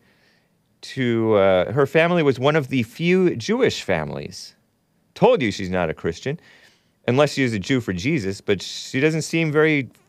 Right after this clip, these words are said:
pro-Jesus today. In a mostly Asian neighborhood, her mother, Ruth, born Schindel, S C H I N D E L, was a seamstress and housewife.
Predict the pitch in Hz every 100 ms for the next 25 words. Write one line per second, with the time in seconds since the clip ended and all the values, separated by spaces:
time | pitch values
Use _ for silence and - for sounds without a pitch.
0 | _ - 147 143 113 139 143 - 101 92
1 | 175 160 - _ _ _ _ _ _ _
2 | - 143 151 143 143 170 - 175 165 127
3 | 151 160 135 120 120 - 123 147 123 98
4 | 82 76 80 _ _ _ _ - 113 120
5 | 123 123 113 131 180 - _ _ _ _
6 | _ _ - 120 127 131 131 120 - _
7 | _ - - - - 165 151 117 113 107
8 | 104 120 185 196 _ _ _ _ _ _
9 | _ _ _ _ _ _ _ _ - 98
10 | - - 104 90 87 90 87 85 85 87
11 | 87 87 87 113 _ _ _ _ 107 117
12 | 117 - 151 151 - 147 139 104 95 -
13 | 127